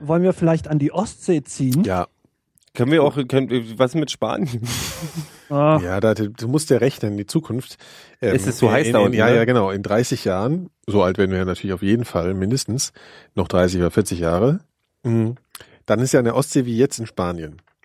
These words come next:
Speaker 3: Ah, gut. Ja, dann Ostsee.
Speaker 2: Ja.
Speaker 3: Knaller. Aber nicht Mecklenburg-Vorpommern, da sind die ganzen Nazis
Speaker 2: Wieso
Speaker 3: dann
Speaker 2: nicht?
Speaker 3: ausgestorben.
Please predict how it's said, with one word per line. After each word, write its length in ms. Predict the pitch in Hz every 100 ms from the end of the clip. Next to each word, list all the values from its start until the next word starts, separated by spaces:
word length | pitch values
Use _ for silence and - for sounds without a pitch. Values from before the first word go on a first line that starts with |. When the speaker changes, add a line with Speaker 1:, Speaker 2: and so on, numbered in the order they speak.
| _
Speaker 3:
Ah, 220 | - 196 - _ _ _ _ _
gut. 280 | 370 - - _
Ja, 140 | 135
dann 100 | 107
Ostsee. 380 | 98 135 - 92 - _ _ _ _ _
Speaker 2:
Ja. 80 | 95 - _
Speaker 3:
Knaller. 360 | - 131 110 87
Aber 180 | - 107
nicht 260 | 135 147 -
Mecklenburg-Vorpommern, 800 | 170 196 180 131 - - 101 95
da 100 | 95
sind 120 | 110
die 60 | 110
ganzen 240 | 107 -
Nazis 240 | 104 107 92
Speaker 2:
Wieso 100 | 98
Speaker 3:
dann 100 | 151
Speaker 2:
nicht? 80 | 156
Speaker 3:
ausgestorben. 400 | 98 95 90